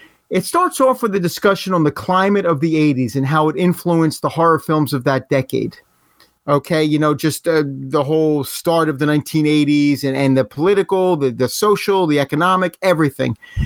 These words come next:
It then jumps into the year nineteen eighty. The first movie they cover, The Fog.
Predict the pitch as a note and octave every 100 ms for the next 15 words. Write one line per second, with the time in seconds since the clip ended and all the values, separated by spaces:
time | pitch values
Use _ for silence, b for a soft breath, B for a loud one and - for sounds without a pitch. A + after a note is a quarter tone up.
0 | B B B - G#3+ C4+ B3 E3 G#3 D4+
1 | - C#4 B3+ A3 G#3+ G#3+ G3 F#3 - E3
2 | D3+ A#2+ B2 - - E4+ - B3+ C4 A#3+
3 | A#3 G#3+ G3+ G3+ G#3 F3+ _ - C3+ -
4 | B2+ A2 A2+